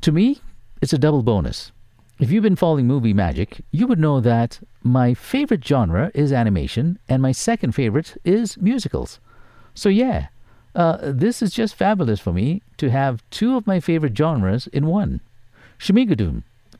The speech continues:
is a musical, uh, and <laughs> it's so funny. And in fact, I actually dedicated an episode of Movie Magic to this musical series, which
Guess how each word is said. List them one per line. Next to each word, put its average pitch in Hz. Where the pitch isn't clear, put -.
is 135
a 160
musical, 110
uh, 151
and 180
<laughs> -
it's 220
so 262
funny. 101
And 156
in 170
fact, 269
I 170
actually 165
dedicated 120
an 120
episode 90
of 101
Movie 104
Magic 90
to 113
this 98
musical 92
series, 85
which -